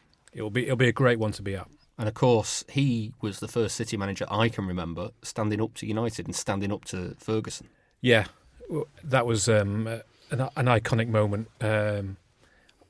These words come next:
Speaker 1: yeah, you know, Ferg-, uh, for, for a long time, obviously Ferguson was in charge for a long time, and during that time, City had about thirty thousand <laughs> managers, and they were all def-, deferential to, to Ferguson because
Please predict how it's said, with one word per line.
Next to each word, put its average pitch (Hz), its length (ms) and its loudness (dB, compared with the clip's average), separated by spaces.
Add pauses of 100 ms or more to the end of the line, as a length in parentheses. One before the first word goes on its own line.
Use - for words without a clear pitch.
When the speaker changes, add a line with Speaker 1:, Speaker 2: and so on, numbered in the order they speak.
(240)
Speaker 1:
yeah, 123 300 2 (840)
you 147 120 6
know, 120 80 6
Ferg-, 139 300 4 (240)
uh, 190 140 -2 (640)
for, 160 280 10
for 151 120 8
a 151 60 12
long 143 240 12
time, 120 340 6
obviously 110 220 0
Ferguson 104 480 -2
was 98 80 -2
in 101 180 0
charge 110 360 0
for - 100 -2
a - 20 0
long 104 160 0
time, 101 300 0
and 101 180 -2
during 101 240 0
that 98 120 -4
time, 101 240 -4
City - 280 -6
had 98 120 -6 (320)
about 95 360 -6
thirty 101 520 -6 (280)
thousand 110 600 6
<laughs> - 20 2
managers, 98 460 0 (120)
and 117 160 0
they 107 60 2
were 110 160 2
all 104 320 0 (680)
def-, 120 300 0
deferential 104 680 0
to, 104 280 -4
to - 160 -16
Ferguson 98 480 -8
because 101 540 -6